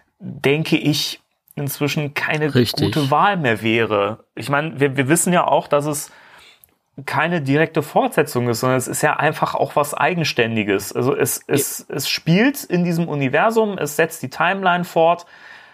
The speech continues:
Speaker 1: aber es ist was Neues.
Speaker 2: Es ist das neue Kapitel, aber, äh, Ghostbusters drei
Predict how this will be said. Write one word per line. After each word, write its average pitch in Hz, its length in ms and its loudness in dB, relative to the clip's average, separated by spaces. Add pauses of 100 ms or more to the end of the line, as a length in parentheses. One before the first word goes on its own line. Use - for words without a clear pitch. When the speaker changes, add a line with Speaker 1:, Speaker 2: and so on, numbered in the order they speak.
(240)
Speaker 1:
aber 170 260 2
es - 100 -8
ist - 180 -8
was 156 200 0
Neues. 139 640 0 (440)
Speaker 2:
Es - 80 -14
ist 160 160 -4
das 156 140 0
neue 143 200 2
Kapitel, 165 540 0
aber, 135 360 2
äh, 127 80 -2
Ghostbusters 147 880 0
drei 220 480 0